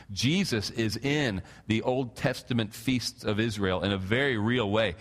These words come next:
and it's worth a series sometime. Not gonna go into it today 'cause it's not the direction I'm going, but I do want you to see, this is really my, it's a simple point. I told you, a short sermon.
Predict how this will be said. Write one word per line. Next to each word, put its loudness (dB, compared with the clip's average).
and 2
it's -2
worth 2
a 4
series 0
sometime. -2
Not 2
gonna 2
go 2
into -2
it -4
today 2
'cause -2
it's -2
not 0
the -2
direction 0
I'm 0
going, 0
but 2
I 2
do 2
want 0
you 0
to 2
see, 0
this -2
is -2
really 2
my, 0
it's -2
a -4
simple -2
point. -2
I -2
told -4
you, 0
a -2
short -4
sermon. -4